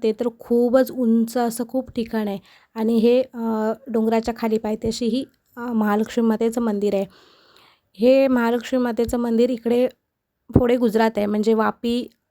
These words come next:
ही आपल्या महाराष्ट्र आणि गुजरातची बॉर्डर पडते, त्याच्या आधी येतं डहाणू. त्यामुळे इकडे महाराष्ट्रीयन लोकं तर असतातच, पण इथे गुजराती लोकं, गुजरात स्टेटमधून आलेली लोकं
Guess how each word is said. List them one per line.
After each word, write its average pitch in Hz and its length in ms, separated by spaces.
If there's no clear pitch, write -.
ही 233 160
आपल्या 226 320
महाराष्ट्र 214 480
आणि 226 100
गुजरातची 214 460
बॉर्डर 208 300
पडते, 202 400
त्याच्या 220 280
आधी 214 180
येतं 226 220
डहाणू. 208 340
त्यामुळे 220 300
इकडे 247 600
महाराष्ट्रीयन 220 680
लोकं 240 320
तर 240 80
असतातच, 233 600
पण 233 140
इथे 247 460
गुजराती 240 540
लोकं, 220 360
गुजरात 220 300
स्टेटमधून 226 540
आलेली 214 360
लोकं 220 260